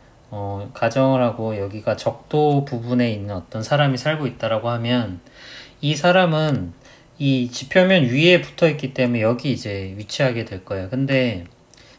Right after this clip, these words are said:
지구는, 어, 하루에 한 바퀴씩 돌기 때문에 이렇게 이제 회전하잖아요.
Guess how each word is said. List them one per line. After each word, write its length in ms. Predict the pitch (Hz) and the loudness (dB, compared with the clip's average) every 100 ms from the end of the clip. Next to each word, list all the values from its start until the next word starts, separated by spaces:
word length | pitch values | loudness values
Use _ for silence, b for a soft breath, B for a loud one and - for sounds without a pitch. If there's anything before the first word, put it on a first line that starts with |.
| - | -10
지구는, 1000 | - 139 156 175 170 160 156 127 95 85 - b b b b _ 101 | -2 0 0 2 4 4 2 0 -2 -8 -16 b b b b _ -10
어, 440 | 98 95 92 92 b b b b | -8 -6 -8 -10 b b b b
하루에 280 | - 185 180 | 4 6 6
한 180 | 180 | 8
바퀴씩 460 | 202 202 175 - 139 | 6 6 0 -6 -4
돌기 360 | 120 120 143 - | -2 0 -2 0
때문에 600 | 127 107 104 110 101 95 | 0 0 -2 -4 -6 -8
이렇게 520 | 110 123 - - 131 | -10 -10 -10 -6 -4
이제 360 | 98 95 104 101 | -4 -8 -12 -10
회전하잖아요. 1040 | 170 175 180 156 117 95 95 107 110 92 | -4 -2 0 0 0 -4 -4 -4 -6 -8